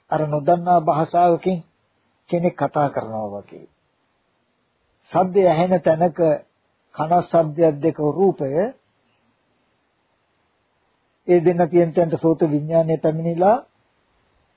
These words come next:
ඒ ස්පර්ශයෙන් වේදනා සංඥා සෝත සම්පස්සජා වේදනා සද්ද සංඥා කියන ටික පහළ වෙනකොට කියනවා නාම රූපයි කියලා. විපාක නාම රූප දෙක.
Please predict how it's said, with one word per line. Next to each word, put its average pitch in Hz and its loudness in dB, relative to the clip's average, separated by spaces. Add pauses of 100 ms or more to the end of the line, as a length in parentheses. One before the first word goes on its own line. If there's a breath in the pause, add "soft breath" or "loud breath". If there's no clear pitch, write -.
(720)
ඒ 185 6
ස්පර්ශයෙන් 185 0
වේදනා 180 2
සංඥා 160 -2 (1120)
සෝත 180 0
සම්පස්සජා 170 2
වේදනා 160 0
සද්ද 156 0
සංඥා 160 -2
කියන 160 -4
ටික 151 -4
පහළ 147 -2
වෙනකොට 156 -4
කියනවා 165 -4 (880)
නාම 139 -8
රූපයි 123 -12
කියලා. - -18
විපාක 151 -2
නාම 135 -6
රූප 117 -14
දෙක. - -20